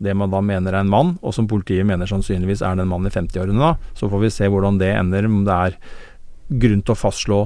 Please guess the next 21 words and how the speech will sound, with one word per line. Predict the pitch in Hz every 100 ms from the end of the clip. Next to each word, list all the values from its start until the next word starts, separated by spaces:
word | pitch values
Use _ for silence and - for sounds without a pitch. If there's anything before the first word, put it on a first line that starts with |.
| 127
det | 104 104 104
eller | 110 135
ikke, | - 160
men | 139 - - - -
poenget | - 143 151
er | 120
at |
man | 135 139 139
mener | 143 127 104
jo | 117
at |
det | 143
er | 113 113 127
et | 131 - - - 123
D | 113
N | 117
A | 101
fra | 120
en | 151
ukjent | 113 - 98
person | 117 - 127 127